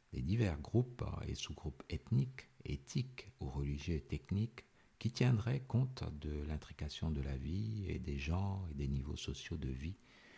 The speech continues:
pourraient fournir une réponse précise à nos hypothèses.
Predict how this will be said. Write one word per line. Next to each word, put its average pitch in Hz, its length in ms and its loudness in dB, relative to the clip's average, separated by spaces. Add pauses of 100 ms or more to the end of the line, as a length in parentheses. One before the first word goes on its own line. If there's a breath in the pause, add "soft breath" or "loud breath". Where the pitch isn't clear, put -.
(320 loud breath)
pourraient 135 300 8
fournir 135 760 6 (540 loud breath)
une 87 240 8
réponse 98 720 8
précise 101 560 4
à 67 80 4
nos 90 120 4
hypothèses. - 760 -6